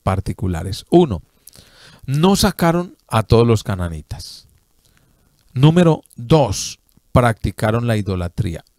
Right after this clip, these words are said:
Y número tres, los hombres tomaron mujeres paganas. Estos pecados causaron mucho problema y sufrimiento a ellos y por consiguiente resultó en la destrucción de la nación. Por eso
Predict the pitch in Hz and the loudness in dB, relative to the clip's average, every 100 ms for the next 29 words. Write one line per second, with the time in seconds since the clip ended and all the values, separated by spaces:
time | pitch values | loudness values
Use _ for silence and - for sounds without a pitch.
0 | _ - - _ _ _ _ - 127 160 | _ -20 -20 _ _ _ _ 2 4 6
1 | 165 156 - 110 101 - - _ _ _ | 4 4 2 -2 -2 -8 -14 _ _ _
2 | - _ - _ _ 190 202 180 165 165 | -20 _ -20 _ _ 4 6 4 2 0
3 | 151 143 123 127 127 107 107 - 127 117 | 0 2 2 2 2 0 0 0 -2 0
4 | 110 80 - - 127 - 107 - 110 - | -2 -4 -12 -14 -12 -6 -4 -2 -2 0
5 | 104 120 - - 120 117 107 113 123 127 | 2 2 -2 0 2 4 4 4 2 0
6 | 139 180 190 - 170 - 151 131 120 120 | 4 4 4 0 0 2 2 0 0 -2
7 | 120 123 104 98 98 95 113 101 95 113 | 0 2 2 0 -4 -4 -2 -2 -2 -4
8 | - - - - _ 180 214 180 202 185 | -6 -20 -20 -20 _ 2 2 2 0 0
9 | - 190 175 185 170 151 151 175 165 156 | 0 0 2 2 4 2 0 -2 0 0
10 | 120 104 - 110 120 131 _ - 120 156 | 0 0 -2 0 0 -2 _ -18 0 2
11 | 165 147 - 139 127 - 127 120 120 120 | 4 0 -2 0 0 0 0 0 -2 0
12 | 113 117 117 113 - 139 98 - - 120 | 0 -4 -6 -8 -2 -4 -4 -14 -6 -2
13 | 151 175 - 101 | 0 -2 -6 -12